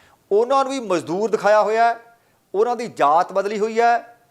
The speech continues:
ਹੈਰਾਨੀ ਵਾਲੀ ਗੱਲ ਹੈ ਕਿ ਪਿੰਡ ਦੇ ਮੁਖੀ ਨੇ ਆਪਣੇ ਮ੍ਰਿਤਕ ਸਹੁਰੇ ਦੇ ਨਾਮ ਤੇ ਵੀ ਇੱਕ ਜੌਬ ਕਾਰਡ ਬਣਵਾਇਆ ਹੋਇਆ ਤੇ ਮਜ਼ਦੂਰੀ ਉਹ ਵੀ ਕਰ ਰਿਹਾ ਹੈ, ਮਰਿਆ ਹੋਇਆ ਵਿਅਕਤੀ।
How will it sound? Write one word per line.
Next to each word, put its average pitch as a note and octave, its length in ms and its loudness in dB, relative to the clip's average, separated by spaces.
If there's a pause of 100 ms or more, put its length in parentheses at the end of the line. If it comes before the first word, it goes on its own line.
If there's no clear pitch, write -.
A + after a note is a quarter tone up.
(100)
ਹੈਰਾਨੀ D#3+ 380 -2
ਵਾਲੀ G#3 180 2
ਗੱਲ G3 280 -2
ਹੈ A3 60 2
ਕਿ A3 160 -6
ਪਿੰਡ F#3+ 340 -8
ਦੇ G#3 160 -2
ਮੁਖੀ G#3 300 -12
ਨੇ A3 120 -6 (100)
ਆਪਣੇ F#3 360 -4
ਮ੍ਰਿਤਕ D#3+ 640 -6
ਸਹੁਰੇ A#3 420 -2
ਦੇ B3 120 0
ਨਾਮ F#3 200 -2
ਤੇ D#3 140 -6
ਵੀ C3+ 160 -10 (1080)
ਇੱਕ G#3+ 240 -2
ਜੌਬ D3+ 380 0
ਕਾਰਡ G#3 260 2
ਬਣਵਾਇਆ F3 440 0
ਹੋਇਆ F3+ 80 0
ਤੇ A3 180 -6
ਮਜ਼ਦੂਰੀ D#3+ 520 -10
ਉਹ E3+ 120 -8
ਵੀ A3+ 100 -10
ਕਰ E3+ 160 -2
ਰਿਹਾ C#3 180 -2
ਹੈ, A#2 140 -6 (120)
ਮਰਿਆ D#3+ 180 2
ਹੋਇਆ C#3 180 -2
ਵਿਅਕਤੀ। B2 320 -8